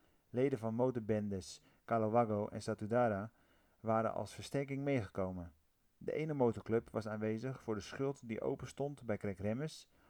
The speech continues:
de andere voor het innen van de bijkomende schuld van driehonderdduizend euro, die Moses F en E A zouden hebben bij de Colombianen. Juwelier E A moest in totaal nog één komma acht miljoen betalen, omdat hij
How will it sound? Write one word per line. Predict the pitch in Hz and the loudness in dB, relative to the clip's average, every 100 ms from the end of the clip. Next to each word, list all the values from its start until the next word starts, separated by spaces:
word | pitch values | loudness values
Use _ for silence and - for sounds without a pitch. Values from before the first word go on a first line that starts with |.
| - | -6
de | - | 0
andere | 120 127 143 135 | 0 2 0 2
voor | 117 | 2
het | 104 | 0
innen | - 117 120 120 | -2 -2 -2 -2
van | - | -2
de | 104 | -2
bijkomende | 92 101 - 117 113 107 | 0 0 4 2 2 -2
schuld | - 107 107 - - | -4 -4 -4 -6 -10
van | 92 92 90 90 | -8 -8 -10 -8
driehonderdduizend | 104 113 113 - 101 110 107 - 104 95 98 104 113 | -2 0 -2 -4 -2 -2 -4 -4 0 2 2 -2 -4
euro, | - 131 107 90 90 - - - | 4 4 4 0 -6 -14 -20 -12
die | 104 | -6
Moses | 95 107 98 101 - 127 123 | 2 2 2 -2 0 0 0
F | - - | -6 -12
en | - 131 | -2 -2
E | - 113 - | 0 -2 -2
A | 110 120 - | -4 -4 -6
zouden | - 107 95 | 2 2 2
hebben | 90 104 113 | 0 0 0
bij | 120 117 | 2 2
de | 127 | 2
Colombianen. | 139 135 143 151 123 101 87 _ _ _ _ _ | 2 2 2 2 2 0 -4 _ _ _ _ _
Juwelier | - 127 127 120 117 | 0 4 4 4 4
E | 131 110 | 2 2
A | 123 123 131 | 2 0 -2
moest | 123 123 | -4 -2
in | 117 | 0
totaal | 110 107 113 117 127 | 0 2 4 4 2
nog | 123 104 | -2 -2
één | 131 131 | -2 0
komma | 117 110 | 0 -2
acht | - 151 - | 0 0 2
miljoen | 123 120 120 | 2 4 2
betalen, | 110 98 95 104 127 - | 0 0 2 0 0 -2
omdat | 120 117 101 | -2 0 0
hij | 95 117 139 | 0 0 -2